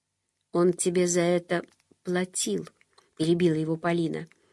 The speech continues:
и опять потрогала свое горло, казавшееся чужим. "Негодяй!" "Сука!" отозвался Саша. "Посмотрим теперь, кто кого. Уралмаш — серьезный заказчик. Слухом земля полнится.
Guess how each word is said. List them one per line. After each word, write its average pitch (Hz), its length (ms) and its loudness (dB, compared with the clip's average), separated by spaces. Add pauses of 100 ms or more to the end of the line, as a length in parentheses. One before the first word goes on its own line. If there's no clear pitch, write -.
(180)
и 208 60 2
опять 208 360 2
потрогала 165 520 -2
свое 175 320 0
горло, 190 320 2
казавшееся 175 640 -2
чужим. 170 500 -4 (720)
"Негодяй!" 170 760 0 (920)
"Сука!" 190 800 6 (280)
отозвался 175 640 6
Саша. 160 520 2 (460)
"Посмотрим 220 680 8
теперь, 214 380 6
кто 202 280 6
кого. 196 420 6 (520)
Уралмаш — 220 580 8
серьезный 190 560 6
заказчик. 165 680 0 (360)
Слухом 247 580 8 (240)
земля 233 440 8
полнится. 156 640 4